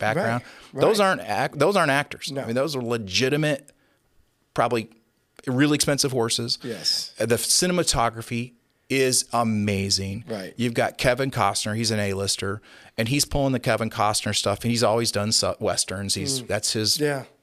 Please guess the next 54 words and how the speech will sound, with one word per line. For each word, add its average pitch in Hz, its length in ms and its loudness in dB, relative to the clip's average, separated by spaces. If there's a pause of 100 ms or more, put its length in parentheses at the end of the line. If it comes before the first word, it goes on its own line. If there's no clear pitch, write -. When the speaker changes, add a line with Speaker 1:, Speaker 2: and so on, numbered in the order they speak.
(140)
Speaker 2:
that's 143 160 0
a 147 40 2
Speaker 1:
Dances 127 280 2
Speaker 2:
great 151 60 -2
Speaker 1:
with 147 140 -4
Wolves. 156 360 0
Speaker 2:
That's, 180 200 2
Speaker 1:
Yeah, 185 80 4
Speaker 2:
it's, - 140 0
Speaker 1:
all - 60 0
Speaker 2:
it's, 208 240 2
Speaker 1:
that 214 100 -2
Speaker 2:
it's 196 140 4
Speaker 1:
stuff. - 100 -2
Speaker 2:
basically, 147 440 2
this 143 160 2
is - 40 0
kinda 139 200 0
like 113 160 0
Dances 110 360 0
with - 80 2
Speaker 1:
<laughs> - 0 -
Yeah, 123 120 4
Speaker 2:
Wolves. 101 260 -2
And 117 120 0
he's 113 120 2
Speaker 1:
right. 127 80 6
Speaker 2:
out 139 60 4
in 143 80 0
the 147 60 0
West, 110 380 2
Speaker 1:
Right. 131 140 0
Speaker 2:
Indians 127 480 2
and 123 140 0
settlers 113 420 2
and 110 80 -2
all 101 80 -2
that. 104 80 -2
Speaker 1:
Right. 110 160 -4 (380)
Speaker 2:
So 151 460 4
I 175 120 6
think 196 240 -2
it's - 180 0
a, 110 380 4
it, 120 260 -2
they're 127 120 4
onto 135 240 4
something. 120 440 0
I 110 100 0
think 113 260 -4
rural 120 260 2
America 107 380 0
loves 110 520 0
it. 123 300 0